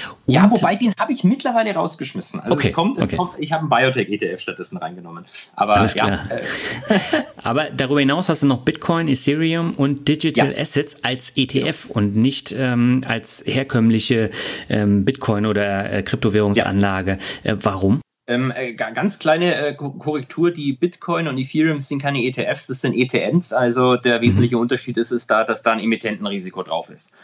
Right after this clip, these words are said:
Speaker 2: Okay.
Speaker 1: Also wenn, ähm, die, die E-T-F-Emittentin Vaneck, wenn die pleite gehen, dann hätte ich wahrscheinlich ein Problem.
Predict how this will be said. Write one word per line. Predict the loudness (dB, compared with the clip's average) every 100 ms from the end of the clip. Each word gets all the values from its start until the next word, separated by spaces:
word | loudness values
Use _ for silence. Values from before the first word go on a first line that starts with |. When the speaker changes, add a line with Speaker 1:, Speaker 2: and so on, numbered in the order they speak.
| -6 -2
Speaker 2:
Okay. | 0
Speaker 1:
Also | 0 0
wenn, | -2 -2 -2
ähm, | -2 -2 0 -2 -6 -2
die, | -2 0
die | -2 -2
E-T-F-Emittentin | 0 0 0 0 0 0 2 2 2 0
Vaneck, | 0 0 0 -2 0
wenn | -2
die | -2
pleite | 0 0 0 2
gehen, | 2 2 -2 -14 -20 -8
dann | -4
hätte | -2 -2
ich | -2
wahrscheinlich | -2 -2 0 -2
ein | -4
Problem. | -6 -8 -12